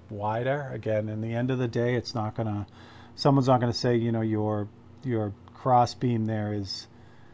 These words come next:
a millimeter too thick from what it should be. I mean, some people do do that, especially when I was doing a lot of aviation art. There was a lot of people, I called them rivet counters,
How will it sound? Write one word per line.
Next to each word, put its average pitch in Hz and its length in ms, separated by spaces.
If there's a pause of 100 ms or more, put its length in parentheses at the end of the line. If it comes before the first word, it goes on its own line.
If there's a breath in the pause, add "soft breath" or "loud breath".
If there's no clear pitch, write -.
(1000 loud breath)
a 123 360
millimeter 131 640
too 120 220
thick 117 360
from 110 220
what 107 100
it 104 100
should 110 220
be. 101 120
I - 20
mean, 110 160
some 143 280
people 143 280
do 113 540 (340)
do 135 180
that, 135 240
especially 120 600
when 110 180
I 107 60
was 101 140
doing 117 160
a 113 40
lot 110 140
of 104 80
aviation 107 580
art. 117 240
There 113 140
was 104 140
a 104 60
lot 107 400
of 101 80
people, 110 260
I 107 60
called 117 260
them 104 140
rivet 104 280
counters, 123 640